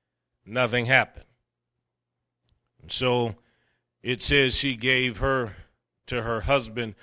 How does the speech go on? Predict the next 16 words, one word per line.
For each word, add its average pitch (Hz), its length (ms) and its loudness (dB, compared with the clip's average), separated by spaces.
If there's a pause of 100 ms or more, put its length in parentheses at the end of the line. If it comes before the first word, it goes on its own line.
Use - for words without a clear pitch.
(160)
to 123 140 -6
be 123 180 -2
his 110 240 -8
wife. 113 380 -4
Now 117 160 -4
that's, 160 320 4
that's 156 300 4
the 151 180 2
interesting 127 580 0
thing. 135 420 0 (1400)
She 202 440 0
gave 160 460 0
him, 147 800 4
or 123 180 -4
gave 147 320 0
her, 143 560 2